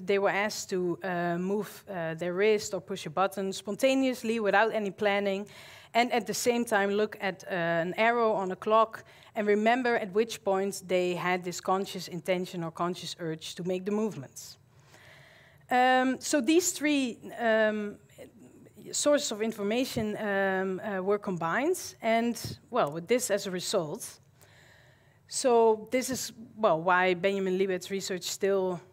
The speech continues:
receive, well, the, the atten-, uh, attention to Benjamin Libet's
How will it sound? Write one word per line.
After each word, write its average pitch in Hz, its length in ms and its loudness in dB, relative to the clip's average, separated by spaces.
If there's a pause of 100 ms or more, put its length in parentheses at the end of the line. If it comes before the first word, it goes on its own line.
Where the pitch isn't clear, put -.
(540)
receive, 196 440 -6
well, 175 280 4
the, 175 180 -8
the 170 240 -10
atten-, 175 380 -6 (100)
uh, 175 60 -12 (140)
attention 220 460 -4
to 202 180 -10
Benjamin 196 400 -4
Libet's 190 460 -12